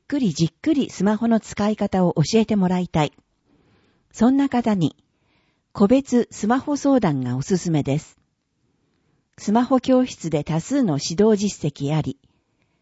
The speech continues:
場所はご自宅でも近くのカフェでもオーケー。六十分間、じっくり生活に役立つ操作を一緒に練習。マンツーマンなので、自分のペースで覚えていける。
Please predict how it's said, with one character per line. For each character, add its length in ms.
場 120
所 180
は 180
ご 100
自 160
宅 260
で 120
も 180
近 240
く 120
の 120
カ 160
フ 100
ェ 60
で 100
も 180
オ 120
ー 40
ケ 300
ー。 60
六 240
十 160
分 300
間、 300
じ 100
っ 80
く 140
り 180
生 240
活 260
に 120
役 240
立 240
つ 20
操 200
作 240
を 140
一 160
緒 160
に 160
練 200
習。 360
マ 160
ン 60
ツ 160
ー 60
マ 140
ン 80
な 120
の 100
で、 200
自 80
分 220
の 140
ペ 220
ー 40
ス 140
で 140
覚 280
え 80
て 120
い 120
け 180
る。 220